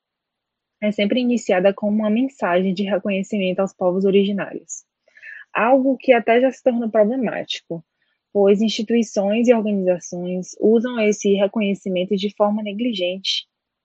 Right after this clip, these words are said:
como se aquela mensagem fosse suficiente.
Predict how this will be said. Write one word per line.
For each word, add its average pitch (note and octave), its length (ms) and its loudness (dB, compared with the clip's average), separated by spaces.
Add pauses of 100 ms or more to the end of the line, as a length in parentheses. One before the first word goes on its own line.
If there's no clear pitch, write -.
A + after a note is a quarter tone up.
(400)
como A3 280 0
se G#3 100 0
aquela A#3 320 0
mensagem G#3+ 640 0
fosse G3+ 360 -2
suficiente. F#3 880 -4